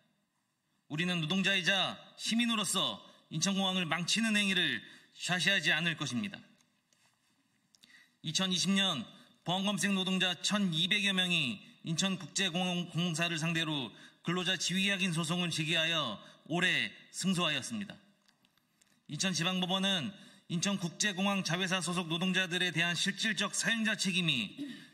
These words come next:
인천국제공항공사에 있다는 판결을 내린 것입니다. 인천공항 지역지부는 마땅한 책임을 회피하고 순간을 모면하게 급급했던 인천국제공항공사가 뒤늦게나마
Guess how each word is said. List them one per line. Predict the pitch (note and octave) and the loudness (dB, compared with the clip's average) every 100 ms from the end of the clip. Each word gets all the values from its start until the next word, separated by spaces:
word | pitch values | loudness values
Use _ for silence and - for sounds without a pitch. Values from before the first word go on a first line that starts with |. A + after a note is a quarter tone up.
| _ | _
인천국제공항공사에 | - F3 G3 E3+ E3 D#3 G3 D#3+ F3+ F3 E3 E3 E3 | -4 0 0 -2 -4 -2 -2 0 0 0 -2 0 0
있다는 | D#3 C#3+ E3+ E3 D#3+ | 0 -2 -4 -2 -4
판결을 | - G#3+ G#3 F#3 D3+ A2 - - - | 0 0 2 0 0 -2 -6 -14 -2
내린 | C#3+ D3+ | 0 0
것입니다. | C#3 B2 A2+ G2 F2+ - _ _ _ _ _ _ _ _ _ _ _ _ _ _ - | -2 -2 -4 -4 -8 -14 _ _ _ _ _ _ _ _ _ _ _ _ _ _ -12
인천공항 | - E3+ G3+ G3 F3 F#3+ F#3+ F#3 | -6 -2 0 0 0 0 -2 -2
지역지부는 | - F#3+ - G3 G3 G3+ F3 G#2 - - _ - | -2 -2 -2 -2 0 0 0 -4 -10 -20 _ -8
마땅한 | - - A3 A3 - | -6 -2 -2 -2 -2
책임을 | A#3 B3+ C4 A3 | -2 0 0 0
회피하고 | G#3 G3+ F#3+ E3 E3 | 0 0 0 0 -4
순간을 | E3 F3+ F#3 F3+ | -2 0 0 -2
모면하게 | C#3+ E3 F#3+ F#3 D#3+ E3 | 0 0 2 0 0 -4
급급했던 | - - G#3 - F#3+ - G3 F3+ - | -4 -8 -6 -2 -2 0 -2 -2 -4
인천국제공항공사가 | - G3 F#3 G3 F#3+ - D3 - F#3+ - E3+ G3 F#3+ E3 E3 E3+ D3 G2 - - - _ - | -2 0 2 0 -2 -8 -6 -2 -2 -2 -2 0 0 0 2 2 2 -2 -10 -20 -20 _ -4
뒤늦게나마 | G3 G#3+ G#3+ G3 F3+ D#3+ A2 | -2 0 0 2 2 2 0